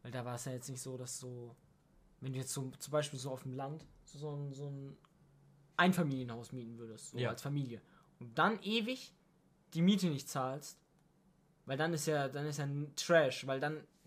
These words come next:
Speaker 1: du, du weißt ja dann eventuell, dass diese Person, der das Haus gehört, dann ja nicht, nicht wirklich andere Einnahmequellen hat. Also, die wird wahrscheinlich noch ein-, a-, arbeiten gehen, aber die hat wahrscheinlich so dieses Haus und hat sich halt so gedacht, „Na, das hab ich noch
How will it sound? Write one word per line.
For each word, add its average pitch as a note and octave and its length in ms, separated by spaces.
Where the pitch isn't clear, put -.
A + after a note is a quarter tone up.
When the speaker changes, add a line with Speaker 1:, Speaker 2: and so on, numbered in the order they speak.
Speaker 1:
du, C#3 80
du B2+ 240
weißt E3 260
ja E3 60
dann D3 160
eventuell, D3 360
dass C3+ 140
diese B2+ 180
Person, C#3 440
der C#3 100
das B2+ 140
Haus C3 180
gehört, C3 360
dann C#3 160
ja C3+ 200
nicht, C#3+ 440
nicht C3 240
wirklich C3+ 260
andere C3+ 280
Einnahmequellen A#2+ 680
hat. G#2+ 140
Also, A2+ 280
die G#2 100
wird A#2+ 100
wahrscheinlich A2+ 300
noch G#2+ 120
ein-, B2 260
a-, A#2 320
arbeiten D3+ 360
gehen, G3+ 160
aber C3+ 160
die B2+ 80
hat B2 100
wahrscheinlich B2+ 280
so C3 100
dieses A2+ 260
Haus C#3+ 320
und B2 80
hat B2+ 120
sich C3+ 100
halt C3+ 100
so C3 80
gedacht, C3+ 240
„Na, C3+ 160
das A#2 120
hab B2+ 100
ich A2+ 60
noch - 120